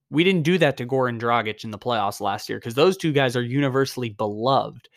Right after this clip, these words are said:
And Bam Adebayo blocked a Jason Tatum game-winning dunk. So Lord knows that changes all the math on that. And so what I would ask, if your answer is what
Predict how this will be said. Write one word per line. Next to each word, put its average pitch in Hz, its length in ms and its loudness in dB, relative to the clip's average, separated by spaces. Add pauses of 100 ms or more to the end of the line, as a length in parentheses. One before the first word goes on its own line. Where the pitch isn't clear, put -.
(220)
And 120 180 -2
Bam 156 220 4
Adebayo 135 540 4
blocked 127 440 2
a 123 60 -2
Jason 120 440 -2
Tatum 120 400 -2
game-winning 117 560 -2
dunk. 120 320 0
So 110 240 -4
Lord 127 380 0
knows 127 240 -2
that 123 160 0
changes 120 360 -6
all 117 200 2
the 110 60 -4
math 117 360 0
on 107 160 -2
that. 123 340 2
And 117 200 -6
so 110 380 4 (880)
what 120 360 2 (180)
I 131 140 2
would 139 140 4
ask, 143 340 2
if 143 340 -2
your 151 240 0
answer 147 320 -2
is 120 120 -4
what 135 320 0